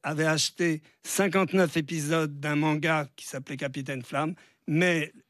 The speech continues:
la chanson n'était pas du tout pour les oreilles françaises.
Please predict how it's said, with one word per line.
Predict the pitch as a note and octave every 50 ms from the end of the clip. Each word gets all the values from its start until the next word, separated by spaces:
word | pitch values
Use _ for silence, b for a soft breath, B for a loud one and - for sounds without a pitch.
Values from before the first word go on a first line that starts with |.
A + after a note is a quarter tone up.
| _
la | - D#3 D#3 D#3
chanson | D3 - - D#3+ D3+ C3+ - - F#3+ G3+ G#3
n'était | F#3+ F3 C#3+ E3 D#3+
pas | B2 F#3 F3 D#3+
du | D3 D#3 G3+ E3
tout | - G#3 A3 G#3
pour | E3+ - F#3 E3
les | D#3+ D#3+ D3 D3+
oreilles | D3 E3 F3 E3
françaises. | D#3 - E3 C#3+ B2 - D#3 C3 B2 B2 B2+